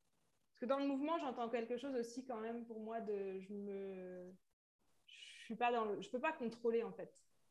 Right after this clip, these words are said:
Je peux pas contrôler, euh, les circonstances, donc, euh, mais par contre, moi, je peux rester dans le mouvement. Donc, je crois que ça, j'ai, j'ai quand même développé une croyance que c'était, euh, euh, positif pour moi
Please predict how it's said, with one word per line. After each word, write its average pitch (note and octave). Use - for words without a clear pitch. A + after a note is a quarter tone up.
Je -
peux -
pas A#3
contrôler, A3+
euh, F#3
les F3+
circonstances, F#3+
donc, E3+
euh, F3
mais F3+
par F3
contre, A3+
moi, A3+
je A3+
peux A3+
rester G3+
dans G3
le F#3+
mouvement. F3+
Donc, F3
je -
crois C4+
que C4
ça, D4
j'ai, A3+
j'ai A3
quand A3
même A3+
développé A3
une A3
croyance A3+
que -
c'était, F#3+
euh, F3
euh, F#3
positif B3
pour G#3+
moi G#3